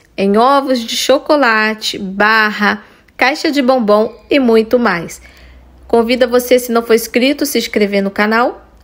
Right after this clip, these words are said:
ativar as notificações para mais vídeos. Se quiser me seguir lá no Instagram, Dia a Dia com Michele Ângelo. E se gostar, curte e compartilha esse vídeo. Deixa aí nos comentários o seu nome e a cidade de onde você está assistindo esse vídeo.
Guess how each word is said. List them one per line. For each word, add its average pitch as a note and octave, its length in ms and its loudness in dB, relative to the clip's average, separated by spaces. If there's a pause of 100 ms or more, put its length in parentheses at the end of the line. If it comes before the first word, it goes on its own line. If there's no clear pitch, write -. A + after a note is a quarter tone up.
ativar D4+ 460 0
as C#4+ 140 -4
notificações C4+ 800 -2
para A3 340 -2
mais G3+ 380 -2
vídeos. F#3+ 640 -6 (240)
Se - 140 -20
quiser G#3+ 280 2
me G#3+ 80 2
seguir A3+ 640 -2
lá B3+ 300 4
no F4 80 -4
Instagram, C#4 560 0 (500)
Dia C#4 220 2
a D4+ 40 2
Dia C4 260 0
com B3 500 0
Michele B3+ 460 2
Ângelo. F3+ 360 -2 (240)
E C#4 80 0
se D#4+ 160 0
gostar, E4 460 0
curte C#4+ 420 -2
e F4 40 -2
compartilha D4 600 -2
esse B3+ 180 -4
vídeo. F3 440 -6 (760)
Deixa G#3 340 0
aí B3 140 2
nos C4 160 -6
comentários C#4 680 0
o C#4 60 0
seu D#4 260 0
nome A#3+ 340 2
e B3 40 2
a B3 40 2
cidade A3 560 0
de G#3 80 -2
onde G#3 220 0
você G#3+ 260 -2
está B3+ 360 -2
assistindo C4+ 500 -2
esse B3+ 240 0
vídeo. G3+ 360 -4